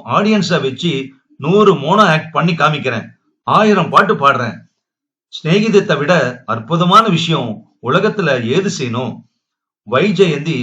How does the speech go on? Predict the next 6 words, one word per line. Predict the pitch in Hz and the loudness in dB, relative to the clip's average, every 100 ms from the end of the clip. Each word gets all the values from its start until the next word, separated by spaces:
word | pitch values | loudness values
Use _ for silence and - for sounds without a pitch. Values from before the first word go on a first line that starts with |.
| 117 - | -8 -8
துரித | 143 208 208 | -4 0 0
கதியில் | 135 131 156 139 | 0 -2 -4 -6
மீட்டிக் | 113 165 175 202 | -4 -4 -4 -4
கொண்டிருந்த | 160 139 135 123 123 107 - _ - | -4 -2 -2 -2 -2 -2 -6 _ -16
சித்தார் | - 135 233 202 151 | -12 -4 2 2 2
மாதிரி | 139 147 | -2 -4